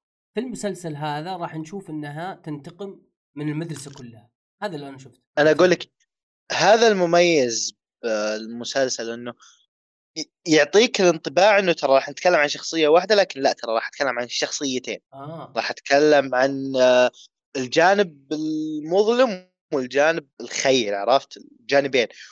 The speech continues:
Speaker 2: وكيف إنه، إن في كل سواد في نقطة بيضاء، وفي كل بياض في نقطة سوداء.
Speaker 1: أكيد، ما في حد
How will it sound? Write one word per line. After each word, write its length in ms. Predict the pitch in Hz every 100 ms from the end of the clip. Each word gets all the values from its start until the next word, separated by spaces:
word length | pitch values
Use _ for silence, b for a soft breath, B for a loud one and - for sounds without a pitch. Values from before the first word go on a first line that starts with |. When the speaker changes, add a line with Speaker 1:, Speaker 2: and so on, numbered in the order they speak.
| B
Speaker 2:
وكيف 360 | - 190 208 202
إنه، 300 | 185 202 208 _ _ _ _ _
إن 320 | 151 151 143 120 _ _ _ _ -
في 60 |
كل 260 | - 196 196
سواد 500 | - 160 180 196 202
في 140 | 147
نقطة 300 | 135 - 120
بيضاء، 320 | 120 113 107
وفي 200 | 104 123
كل 220 | - 185 170
بياض 300 | 160 185 175
في 200 | 143 135
نقطة 320 | 147 - 123
سوداء. 360 | - 104 98 - 151
Speaker 1:
أكيد، 360 | - - - _ _ 247
ما 80 | 185
في 140 | 143
حد 160 | -